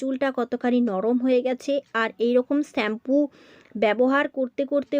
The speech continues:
বুঝতে পারবেন আপনার চুল ওঠা অনেকখানি কমে গেছে এবং চুল অকালে পেকে যাওয়ার যে সম্ভাবনা, সেটাও কিন্তু কমে যাবে। তাই এই প্রাকৃতিক উপাদান দিয়ে, তেল এবং এই প্রাকৃতিক উপকরণটি দিয়ে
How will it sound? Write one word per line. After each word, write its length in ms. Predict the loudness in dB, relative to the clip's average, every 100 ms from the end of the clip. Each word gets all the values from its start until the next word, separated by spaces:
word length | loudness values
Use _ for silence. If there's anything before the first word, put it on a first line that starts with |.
| -2
বুঝতে 280 | -6 -2 0 0
পারবেন 320 | -2 0 -2 -4 -6
আপনার 260 | -6 -4 -6 -6
চুল 220 | -6 -2 -2 -2
ওঠা 220 | -2 0 -4 -4 -6
অনেকখানি 460 | -4 -6 -4 -4 -2
কমে 220 | -2 -2 -4
গেছে 280 | -6 -8 -14 -14 -20 -20 -2 0
এবং 140 | 2 -2 -4
চুল 200 | -2 0 0 -2 -4
অকালে 320 | -2 -2 -2 -2
পেকে 220 | -2 -2 0
যাওয়ার 300 | 0 0 -2 -6 _ _
যে 80 | -4 -2
সম্ভাবনা, 560 | -4 -4 -4 -4 -4 -4 -4 -4
সেটাও 300 | -6 -4 -6 -6
কিন্তু 240 | -8 -8 -4
কমে 220 | -2 -2 -6
যাবে। 220 | -10 -10 -12 -14 _ -20 _ _ _ _ -2
তাই 200 | 0 0 -4
এই 60 | -4
প্রাকৃতিক 400 | -6 -6 -6 -4 -2
উপাদান 340 | 0 0 0 0
দিয়ে, 160 | -2 -2 -2
তেল 240 | 0 0 2
এবং 120 | 0 0 -2
এই 60 | -2
প্রাকৃতিক 400 | -4 -4 -4 -4 -2
উপকরণটি 560 | -2 0 0 0 -2 -4
দিয়ে 120 | -2